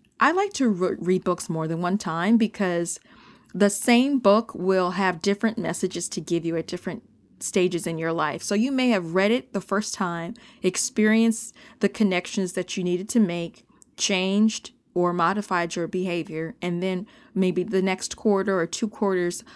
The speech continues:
of time, you know, the next quarter of the year, the third quarter of the year, whatever, um, the book has new meaning and those messages have new context. And then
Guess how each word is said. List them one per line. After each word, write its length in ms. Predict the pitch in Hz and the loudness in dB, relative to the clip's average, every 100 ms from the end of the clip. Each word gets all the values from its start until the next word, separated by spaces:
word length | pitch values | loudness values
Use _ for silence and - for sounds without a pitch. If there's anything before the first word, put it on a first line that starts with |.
| - - - | -20 -20 -6
of 240 | 190 185 - | -4 -4 -8
time, 240 | - 180 - | -8 -6 -4
you 100 | 180 | -4
know, 220 | 160 - - | -6 -10 -8
the 100 | 175 | -6
next 380 | 165 180 - | -4 -6 -6
quarter 280 | - 202 185 | -4 -2 0
of 80 | 175 | 0
the 80 | 170 | 0
year, 380 | 175 175 175 165 | 0 0 -2 -4
the 120 | 170 | -6
third 240 | 175 165 | -6 -6
quarter 260 | - 175 170 | -4 -4 -4
of 100 | 185 | -4
the 80 | 170 | -4
year, 200 | 165 165 | -2 -2
whatever, 400 | 175 180 170 160 - - - - | -2 -2 -4 -8 -14 -20 -6 0
um, 520 | 185 175 175 175 233 _ _ - - - - | 2 2 -2 -4 -8 _ _ -16 -12 -10 -2
the 180 | 190 | 0
book 240 | 185 208 208 | 4 2 4
has 220 | 202 185 | 0 2
new 160 | 180 175 | 0 2
meaning 360 | 185 170 156 | 2 0 -4
and 120 | 170 | -2
those 160 | 185 180 | 0 0
messages 500 | 185 190 185 180 170 | 0 0 -2 -2 -4
have 160 | 190 170 | -4 -4
new 140 | 165 | -4
context. 720 | - 202 180 - - - - - _ _ _ _ _ _ - - | -2 -2 -2 -6 -12 -12 -16 -18 _ _ _ _ _ _ -12 -4
And 200 | 180 170 | -2 0
then 280 | 180 175 | 0 0